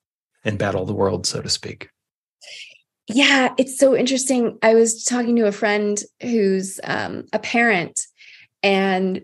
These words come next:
Speaker 2: they, their child was having a lot of issues in their school. And there was another education professional who said, "Do you think she feels like she belongs?" Because we've been doing a lot around belonging at our school.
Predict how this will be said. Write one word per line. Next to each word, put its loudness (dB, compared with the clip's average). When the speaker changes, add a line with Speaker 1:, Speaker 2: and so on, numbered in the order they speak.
Speaker 2:
they, 4
their 2
child 2
was -2
having -6
a -4
lot -2
of -4
issues -2
in -4
their -2
school. 2
And 2
there 6
was 6
another 2
education -2
professional -2
who -2
said, 2
"Do -2
you 2
think 0
she 2
feels 2
like 0
she -4
belongs?" -4
Because 2
we've 6
been 6
doing 4
a 0
lot 0
around 0
belonging 0
at -4
our 2
school. 2